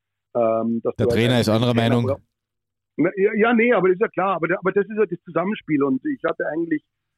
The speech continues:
Speaker 1: in meiner gesamten Laufbahn bisher, äh, so gut wie nie, äh, größere Probleme mit, mit dem Trainer. Natürlich gibt's da im Sommer, gerade im Sommer, immer wieder Meinungsverschiedenheiten, weil logisch will, will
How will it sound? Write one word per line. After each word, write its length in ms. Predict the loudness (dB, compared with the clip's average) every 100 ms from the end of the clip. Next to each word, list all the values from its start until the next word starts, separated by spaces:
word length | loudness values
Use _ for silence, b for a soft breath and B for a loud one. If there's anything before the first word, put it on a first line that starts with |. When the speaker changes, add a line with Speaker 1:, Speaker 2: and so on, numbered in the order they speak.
| _ -4
Speaker 1:
in 60 |
meiner 200 | 0 0
gesamten 560 | -2 0 0 -2 -2 0
Laufbahn 400 | 2 0 0 -2
bisher, 500 | 0 0 0 2 0 -2
äh, 400 | 0 2 0 -2 -6 -20 _ _ -8
so 60 | -4
gut 200 | -2 0
wie 100 | 2
nie, 480 | 4 4 4 4 2 0 B B B
äh, 120 | 0
größere 380 | 2 2 2 2
Probleme 400 | 2 2 4 2
mit, 120 | 2
mit 120 | 2
dem 120 | 2 2
Trainer. 280 | 0 2
Natürlich 380 | 2 0 0 0
gibt's 220 | -2 -4 0
da 100 | 0
im 140 | 0
Sommer, 260 | 0 0 0
gerade 200 | 0 0
im 80 |
Sommer, 300 | 0 0 0 -4 -4
immer 220 | -2 0
wieder 140 | 0
Meinungsverschiedenheiten, 880 | 0 -2 -4 -4 -4 -2 -2 -4 -4
weil 100 | -4
logisch 340 | -2 -2 -4 -2
will, 220 | 0 2 2
will 160 | 0